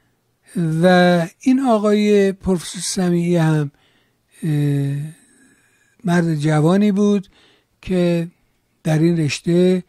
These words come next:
در حقیقت تلمذ می‌کرد به قول قدیمی‌ها و درس می‌خوند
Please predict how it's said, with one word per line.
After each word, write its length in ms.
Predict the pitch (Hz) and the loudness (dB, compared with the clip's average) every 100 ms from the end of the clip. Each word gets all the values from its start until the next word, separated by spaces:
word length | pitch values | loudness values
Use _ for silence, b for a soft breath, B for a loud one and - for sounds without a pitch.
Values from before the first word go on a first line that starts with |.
| b b b - | b b b -6
در 180 | 151 | -4
حقیقت 680 | 139 143 139 131 156 170 - | -2 -2 -4 -4 -4 -4 -2
تلمذ 600 | 160 147 139 143 175 160 | -2 -2 -2 0 0 0
می‌کرد 440 | 143 131 147 135 123 | -2 -4 -2 -2 -4
به 120 | 127 | -6
قول 320 | 131 127 123 - b b b | -4 -4 -4 -8 b b b
قدیمی‌ها 600 | 147 143 139 135 135 139 | -4 -2 0 0 0 -2
و 100 | 139 | -4
درس 420 | 139 185 185 - 151 | -2 0 0 -2 -12
می‌خوند 320 | 123 139 | -14 -16